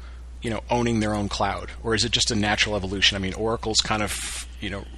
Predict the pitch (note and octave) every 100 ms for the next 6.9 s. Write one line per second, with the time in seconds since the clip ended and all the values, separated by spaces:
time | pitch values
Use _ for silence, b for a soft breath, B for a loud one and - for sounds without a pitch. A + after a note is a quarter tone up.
0 | - A2+ A2 G#2+ G#2 G#2+ G#2+ G2+ G2+ G#2+
1 | G#2 - G#2+ A2 G#2 G2+ G2+ - G#2 -
2 | G#2+ G2+ - - B B B - A2+ G#2+
3 | G#2 G#2 G#2 G2+ G2 - F2 - B2 -
4 | G#2+ G2+ G#2 G#2+ A2 - G2 - F#2+ -
5 | A2+ G#2 - - G#2 F2+ G2+ G2 G#2 G2+
6 | G2 G#2 - G#2 G#2 - A2+ A#2+